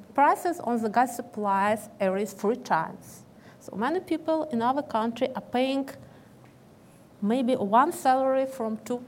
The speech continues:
persons of family for her salary. We are still alive. So people do not rely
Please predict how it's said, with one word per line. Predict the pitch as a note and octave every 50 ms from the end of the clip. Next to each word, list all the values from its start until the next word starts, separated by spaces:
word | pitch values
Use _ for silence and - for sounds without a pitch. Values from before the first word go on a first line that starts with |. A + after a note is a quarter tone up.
| - -
persons | A3 A3 - - A#3 A#3 A#3+ B3 - - - - - - - - - - - - - - - -
of | G3 G3 G3 G3
family | - - - - - - - - A3 A3 A3 A#3 A#3+ A#3+ A#3+ B3 C4 C4 C4 - -
for | A3+ G#3+ G#3
her | - G#3+ A#3+
salary. | A#3 - - G3+ F#3+ G#3 G#3+ A3 A#3 B3+ D#4 F4+ - - - - - - -
We | - F3+ F#3
are | F#3 F#3+
still | F#3 - - - F3+ F#3 F#3+ -
alive. | G3 F#3+ E3 C3+ - - - - - - - - - - - - - - - - B3+
So | - - A#3
people | A#3+ - F#4+ G4 F#4+ - A4 G#4+ E4+
do | B3 A3+ G3 C4+ E4
not | F#4+ G#4 G#4 -
rely | C#4+ A#3+ A#3 A3 G#3+ A3 A3 A3+ A#3+ C4+ D4+ E4+ E4+